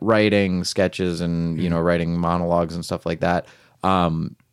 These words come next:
Speaker 1: when I actually got out there, even after, like, the first time trying it, it was like, "Oh, this is, this is what I wanna do. This is, like,
Speaker 2: Yeah.
Speaker 1: what has been, like, the most fun for me."
Speaker 2: Um, so here's a, a question that wasn't on the schedule, and it might be kind of, uh,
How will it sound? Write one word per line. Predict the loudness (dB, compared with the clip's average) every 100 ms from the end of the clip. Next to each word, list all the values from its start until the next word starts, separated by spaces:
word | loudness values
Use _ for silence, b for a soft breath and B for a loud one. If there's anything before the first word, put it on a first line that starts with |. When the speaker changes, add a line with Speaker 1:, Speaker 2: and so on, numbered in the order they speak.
| _
Speaker 1:
when | 0 4
I | 4
actually | 2 0 2
got | 4
out | 4
there, | 4 2
even | 2 2
after, | 2 0
like, | -2
the | -2
first | -4 -2 -2
time | -4 -4
trying | 0 0 2 0
it, | -4
it | -4
was | -4
like, | -4 0
"Oh, | 2
this | 2 -2 -2
is, | -8 -8 -6
this | 0 0
is | 0
what | -2 0
I | 0
wanna | -2 -4
do. | -4
This | -4 -6
is, | -10 -10
like, | -8
Speaker 2:
Yeah. | -8 -8 -14
Speaker 1:
what | -8 -6 -6 -8
has | -6
been, | -2 -2
like, | -4 -4
the | -6
most | -4 -6 -6
fun | -4 -4
for | -4
me." | -6 -6 -8 B B B B B B B B B -8
Speaker 2:
Um, | 0 0 2 -2 -6 _ _ -20 -4
so | 0 2
here's | 2 0 4
a, | 4 2 2 2 0
a | -6
question | 0 2 4 4
that | 6
wasn't | 6 6
on | 8 6
the |
schedule, | 4 2 2 0 -2 0
and | 0 2
it | 0 0
might | 2 2 2
be | 0
kind | 2 4 6 6
of, | 4
uh, | 4 6 6 4